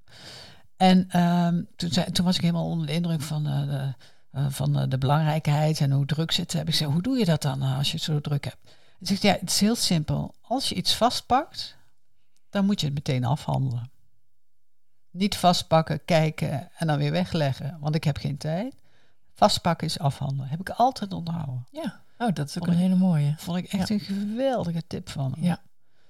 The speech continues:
Speaker 1: En we hebben nog wel eens de neiging om dan half te kijken. Nee, laat het dan maar liggen.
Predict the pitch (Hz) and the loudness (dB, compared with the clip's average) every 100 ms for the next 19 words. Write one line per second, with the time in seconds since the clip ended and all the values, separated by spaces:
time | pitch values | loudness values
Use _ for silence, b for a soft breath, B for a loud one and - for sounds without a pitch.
0 | - - 170 190 190 196 190 190 190 180 | -18 -2 2 4 4 2 2 2 0 2
1 | 185 196 156 170 175 170 165 202 247 - | 2 2 0 -2 0 0 0 0 -2 -4
2 | 175 - 147 151 - 220 247 175 160 196 | -8 -4 -4 -4 -4 -2 0 2 2 0
3 | 190 208 202 170 170 202 - | 0 -2 0 0 -2 -4 -6